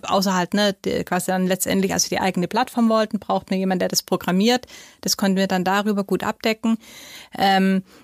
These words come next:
ich glaube, es gibt halt Themen, da macht total viel Sinn, sich eine Finanzierung reinzuholen, ähm, aber in unserem Fall war es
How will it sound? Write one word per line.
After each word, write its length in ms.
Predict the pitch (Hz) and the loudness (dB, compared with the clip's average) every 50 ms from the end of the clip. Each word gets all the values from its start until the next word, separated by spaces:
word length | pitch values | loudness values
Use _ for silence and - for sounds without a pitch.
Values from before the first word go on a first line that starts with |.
| _ - | _ -2
ich 180 | - 214 - - | -2 -2 0 0
glaube, 360 | 202 185 190 208 226 226 202 | 0 2 2 2 4 2 2
es 140 | 202 - - | 2 2 0
gibt 220 | 254 226 - - | -2 -2 0 0
halt 160 | 233 214 196 | 0 0 0
Themen, 560 | - - 208 202 214 220 226 226 220 220 208 | 0 0 2 2 4 4 4 4 2 2 2
da 80 | 190 196 | 0 0
macht 220 | 190 196 196 - | 0 0 0 0
total 340 | - 214 196 - 202 196 190 | -2 -2 -2 0 0 0 0
viel 220 | 185 - 196 180 170 | 0 0 -2 0 0
Sinn, 420 | - - 220 226 247 285 339 359 - - | 2 2 4 4 4 4 2 0 -2 0
sich 160 | - 262 247 | 2 4 4
eine 120 | 233 226 | 4 4
Finanzierung 640 | - - 233 233 233 - - - 240 226 233 233 226 | 4 2 2 2 2 0 0 0 0 2 2 2 2
reinzuholen, 840 | 220 226 220 220 220 - - 226 208 214 220 220 214 214 214 220 - - - - - - - - - | 2 2 2 2 2 0 0 0 2 2 2 2 4 4 2 2 0 -2 -10 -20 -20 -20 -16 -8 -2
ähm, 300 | - 190 190 185 190 - | 2 4 4 4 2 2
aber 180 | - 196 196 | 0 0 2
in 80 | 196 185 | 2 2
unserem 320 | - 196 208 - 233 214 | 2 0 0 2 2 0
Fall 560 | 196 - 214 196 196 196 196 202 196 - - 190 | 0 0 0 0 2 2 2 2 2 0 -2 0
war 160 | 190 185 190 | 0 2 2
es 260 | 196 - - - - | 2 2 0 0 -2